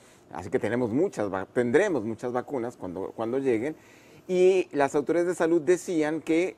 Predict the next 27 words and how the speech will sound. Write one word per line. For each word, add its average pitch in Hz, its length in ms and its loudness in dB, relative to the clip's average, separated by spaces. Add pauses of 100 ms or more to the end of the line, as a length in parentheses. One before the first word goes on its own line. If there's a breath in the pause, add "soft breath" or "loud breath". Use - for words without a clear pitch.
(240)
así 104 280 -6
como 214 240 2
lo 147 80 4
están 156 200 -2
haciendo 143 440 0
otras 151 320 -2
naciones, 147 720 -4 (160 loud breath)
el, 92 500 -6
el 92 320 -2
mundo 160 300 0
científico 165 680 -4
está 131 180 -4
evaluando 139 600 2
la 131 140 0
posibilidad 95 720 -4
de 117 80 -2
la 87 100 -6
tercera 151 380 -6
dosis, 143 260 -2 (340 loud breath)
en 127 120 -2
el 120 80 -2
país 120 260 -2
también 117 440 -4
se 139 140 -4
haría, 143 460 2
e 208 140 0
incluso 226 640 -2